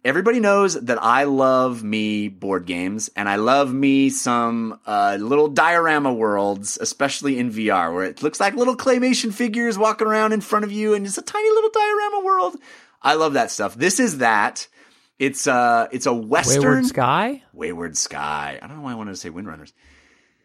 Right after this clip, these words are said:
Speaker 1: Yes, the same guys that made Wayward Sky, which I think is a really underrated, um,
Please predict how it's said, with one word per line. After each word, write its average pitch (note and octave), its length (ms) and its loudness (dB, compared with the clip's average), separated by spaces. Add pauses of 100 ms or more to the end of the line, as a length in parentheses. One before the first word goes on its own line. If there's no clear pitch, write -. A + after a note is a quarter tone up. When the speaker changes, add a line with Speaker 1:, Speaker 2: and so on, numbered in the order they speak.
(260)
Speaker 1:
Yes, E3 300 2
the C#3+ 100 -4
same G#3+ 280 2
guys E3 320 4
that C3+ 120 2
made B2 680 2
Wayward G#2 640 -4
Sky, D#2 580 0
which F2 160 -4
I G#2 60 2
think F#2+ 160 -6
is F#2 120 -2
a F#2 80 0
really G2+ 640 0
underrated, F2 1040 0
um, D#2 540 -6